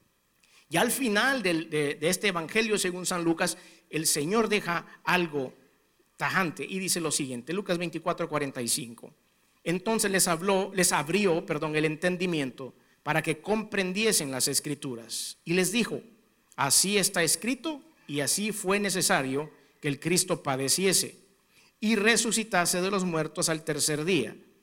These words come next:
y que se predicase en su nombre el arrepentimiento y perdón de pecados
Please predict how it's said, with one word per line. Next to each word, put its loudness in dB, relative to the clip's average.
y -8
que -4
se 2
predicase 0
en -2
su 2
nombre 2
el 2
arrepentimiento 2
y 2
perdón 2
de 2
pecados 2